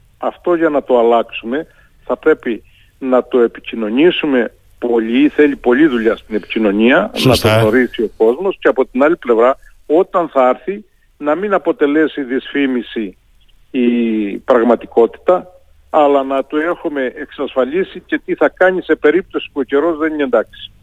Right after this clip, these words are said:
Speaker 2: Και βέβαια εκτός αυτού θα πρέπει να συνεργαστούν και οι,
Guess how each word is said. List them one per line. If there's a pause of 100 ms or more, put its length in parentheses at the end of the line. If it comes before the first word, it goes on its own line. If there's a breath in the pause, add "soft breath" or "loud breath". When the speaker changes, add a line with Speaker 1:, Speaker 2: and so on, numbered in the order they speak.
(460)
Speaker 2:
Και
βέβαια
εκτός
αυτού
θα
πρέπει
να
συνεργαστούν
και
οι,